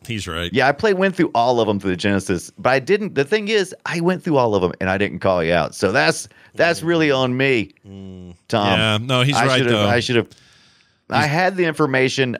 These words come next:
Speaker 2: I just didn't feel like <laughs> correcting Scott. I don't know why I didn't do it.
Speaker 1: Yeah, why didn't you do it? I'm looking right here
Speaker 2: I
Speaker 1: on
Speaker 2: don't know.
Speaker 1: eBay. Somebody's selling it for forty bucks on eBay. Uh, nineteen ninety it came out.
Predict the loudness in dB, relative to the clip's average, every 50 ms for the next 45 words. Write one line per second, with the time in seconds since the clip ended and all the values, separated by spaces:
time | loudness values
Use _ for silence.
0 | -4 -2 0 0 0 -2 -6 -2 0 0 0 0 -2 -2 -2 -2 0 0 0 -2
1 | -2 -4 -8 _ _ _ _ -18 -16 -6 -2 0 2 2 4 2 2 2 -2 _
2 | _ _ _ _ -8 -8 -8 -8 -14 -18 -20 -18 -14 -12 -12 -12 -14 -20 _ _
3 | _ _ -6 -2 0 2 2 2 0 -2 -8 -10 -8 -2 0 2 2 2 0 0
4 | -2 -2 0 0 0 2 0 0 0 -2 -4 -4 -4 -6 -4 -2 -2 -2 0 0
5 | 0 0 0 -2 -2 -2 -4 -2 0 0 0 0 -2 -2 -2 -2 -2 -2 -4 -2
6 | -2 0 0 0 0 0 0 0 0 0 0 0 0 0 2 2 0 0 0 -2
7 | -2 0 0 0 0 0 0 0 -2 -2 -4 -4 -6 -8 -4 -4 -2 -2 0 0
8 | 0 -2 -2 -2 -4 -4 -4 -4 -2 0 2 2 2 4 2 2 0 -2 -6 -12
9 | _ _ _ -6 -4 -2 -2 -2 -2 -2 -2 -2 0 -2 0 0 -2 -2 0 0
10 | 0 0 0 0 -2 -2 -2 -2 -2 -2 0 0 0 -2 -2 -4